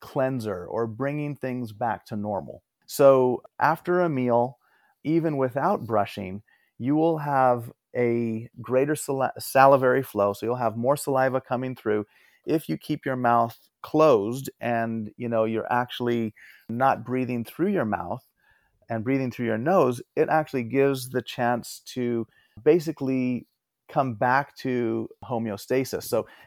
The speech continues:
it's full of minerals. It allows calcium and other minerals to get back into your enamel. So if you've had acidic things in your mouth that have kind of eroded away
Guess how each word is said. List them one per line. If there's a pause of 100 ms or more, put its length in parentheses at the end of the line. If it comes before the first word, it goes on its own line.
(140)
it's
full
of
minerals.
It (120)
allows
calcium
and (260)
other (160)
minerals
to
get
back
into
your
enamel.
So
if
you've
had (140)
acidic
things
in
your
mouth
that
have
kind
of
eroded
away